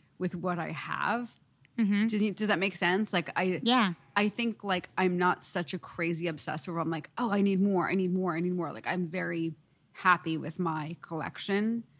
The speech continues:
Speaker 2: Mm-hmm.
Speaker 1: But with my job, I have this amazing ability to, like, keep meeting new perfumers and people. And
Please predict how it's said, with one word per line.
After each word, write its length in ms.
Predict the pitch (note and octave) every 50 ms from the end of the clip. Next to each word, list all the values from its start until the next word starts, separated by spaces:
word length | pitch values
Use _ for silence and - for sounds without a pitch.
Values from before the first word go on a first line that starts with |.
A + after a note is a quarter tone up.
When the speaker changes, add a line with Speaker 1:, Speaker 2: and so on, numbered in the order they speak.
| _ -
Speaker 2:
Mm-hmm. 300 | A3+ G#3+ G3 G#3 G3+ A3+
Speaker 1:
But 240 | A3 G3+ F#3+ - -
with 240 | F#3+ G3 F#3 - F#3+
my 160 | F#3 E3+ E3+
job, 400 | D#3+ D3 F3+ E3 E3+ F3 E3+ E3 E3+
I 60 | D#3+
have 240 | E3 E3+ D#3+ D3+ C#3+
this 240 | D#3+ D#3 - - D3+ D3 D3 - -
amazing 920 | - E3 F3 E3+ E3 D#3+ E3 E3 D#3 E3 D#3+ D#3+ D#3 D#3 D#3+ F3 D#3 C#3+ - _ _ -
ability 480 | D#3+ D3+ F#3 F#3 F3+ E3+ - F3 D#3+ D3+
to, 120 | - E3 D#3
like, 400 | D#3+ D3 D3 - - - - - _ _ _
keep 300 | - - F3 D#3+ D3+ - - - -
meeting 640 | F3 E3 E3 E3 E3 F3 E3 D#3+ E3 E3+ D#3+ D#3+ - _
new 160 | - F#3+ F3+ D3
perfumers 560 | - - D#3+ C#3+ F3 F3 D#3+ E3 D3+ D#3 D#3
and 120 | D#3 D3+ D#3
people. 380 | E3 E3+ D3+ - D3+ D3 C3+
And 200 | C#3+ D3+ D3+ -